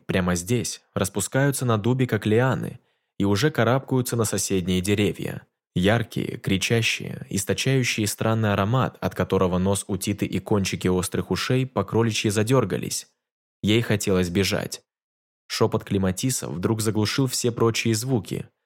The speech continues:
но язык, на котором те говорили, был неведом даже королеве фей. Она сделала осторожный шаг вперёд, ступила с мощёного камня на землю – а затем на неестественно лоснящуюся хризолитовую траву,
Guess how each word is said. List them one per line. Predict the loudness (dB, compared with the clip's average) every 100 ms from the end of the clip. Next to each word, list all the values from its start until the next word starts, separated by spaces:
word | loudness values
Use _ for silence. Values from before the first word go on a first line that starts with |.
| _ _ -2
но | 2
язык, | 2 2 -2 -2
на | -2
котором | 0 0 0
те | 0 0
говорили, | 0 2 2 2 0 -2 _ _ _
был | 0 2
неведом | 4 4 4 4 2 4
даже | 4 2 2
королеве | 2 2 2 2
фей. | 0 -4 -4 -8 _ _ _ _ -2
Она | 2 4 2
сделала | 2 2 4 4 4
осторожный | 2 2 2 2 0
шаг | 0 0 -2
вперёд, | -2 0 0 -2 -8 _ _ _ -16
ступила | -6 -4 0 2 2
с | 0
мощёного | -2 0 0 0 0
камня | 0 0 2
на | 2
землю – | 0 0 -2 -2 -8 -10 _ -4
а | -2
затем | 0 0 0 2
на |
неестественно | 2 2 0 0 -2 0 2 2
лоснящуюся | 2 2 0 2 0 0 -2
хризолитовую | -2 0 0 0 0 0 0
траву, | 2 0 0 -4 -6